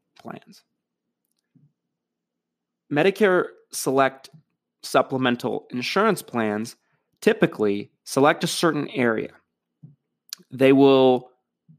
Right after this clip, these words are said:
select a, a group of hospitals or maybe a couple different group of hospitals in a certain area, and they'll give them a network of hospitals they can go to. Now, that typically they can still go to the different doctors they want to, but hospitals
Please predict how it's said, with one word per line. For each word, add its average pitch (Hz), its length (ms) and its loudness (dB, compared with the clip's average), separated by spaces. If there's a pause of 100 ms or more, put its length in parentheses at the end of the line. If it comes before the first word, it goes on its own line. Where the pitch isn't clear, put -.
(200)
select 147 460 0
a, 135 520 2 (160)
a 143 60 0
group 160 340 -2
of 151 120 2
hospitals 127 500 0
or - 20 -2
maybe 147 240 2
a 139 60 2
couple - 340 -4
different 123 380 -4
group 123 240 -2
of 117 80 -2
hospitals 117 540 -2
in 135 140 -6
a 123 60 -4
certain 117 440 -4
area, 110 580 -2 (1400)
and 135 180 0
they'll 143 140 4
give 123 220 0
them 131 140 2
a 180 40 2
network 220 540 2
of 131 100 -8
hospitals 127 540 0
they 120 140 0
can 170 180 -6
go 254 180 0
to. - 180 -4
Now, 107 140 -4
that 117 120 -6
typically 127 360 -6
they 120 100 -2
can 113 160 -10
still 120 160 -4
go 117 180 -2
to 101 160 -4 (360)
the 104 80 -8
different 101 320 -8
doctors 135 420 0
they 107 80 0
want 101 260 -4
to, 107 80 -12
but - 140 -8
hospitals - 880 -6